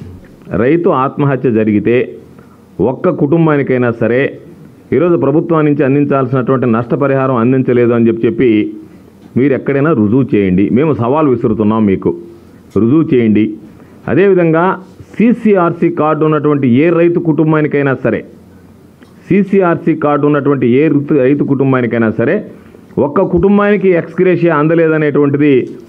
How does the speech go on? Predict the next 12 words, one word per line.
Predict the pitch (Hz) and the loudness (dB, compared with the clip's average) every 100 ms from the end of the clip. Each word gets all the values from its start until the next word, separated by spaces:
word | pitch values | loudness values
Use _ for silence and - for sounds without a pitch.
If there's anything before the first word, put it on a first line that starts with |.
| - - 120 | -20 -4 0
మీరు | 156 147 | 2 2
మా | 123 | 0
దృష్టికి | 123 123 151 123 | -2 -2 -2 -2
తీసుకుని | 123 139 117 | -2 -2 0
రాగలరా? | 107 104 101 92 110 110 - - - - - - - - - - - - - - | -2 -2 -2 -2 -2 -4 -8 -20 -20 -20 -20 -20 -20 -20 -20 -20 -20 -20 -12 -4
మరలా | 156 220 202 | 0 0 0
చెప్తున్నాం, | 175 151 135 87 - - - - - - | 0 0 -2 -2 -8 -20 -20 -20 -14 -4
పాస్‌బుక్ | 131 170 170 175 - 143 | -2 -2 0 0 0 0
ఉన్న | 139 147 156 - - - - - - - - 104 | 0 2 0 -4 -20 -20 -20 -20 -20 -14 -4 -2
రైతులకు | 139 143 147 117 | 0 0 -2 0
కానీ, | 120 117 196 - - - - - - - - - - - | -2 0 -2 -6 -20 -20 -20 -20 -20 -20 -20 -20 -12 -2
సీసీఆర్సీ | 208 220 208 175 - 175 | 0 2 2 0 0 2